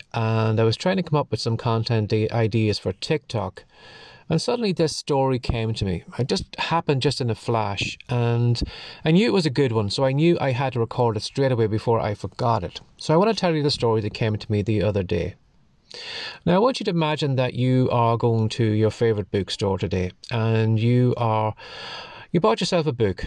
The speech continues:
Now, be that a thriller, be that a horror, whatever. But it's one of the books that you have been looking forward to reading, and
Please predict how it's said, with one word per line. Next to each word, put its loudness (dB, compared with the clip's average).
Now, 4
be 2
that 2
a 0
thriller, 2
be 0
that -2
a -2
horror, 2
whatever. -2
But 2
it's -2
one -2
of -6
the -2
books -2
that -2
you 2
have -2
been 0
looking 0
forward 0
to -2
reading, 0
and 0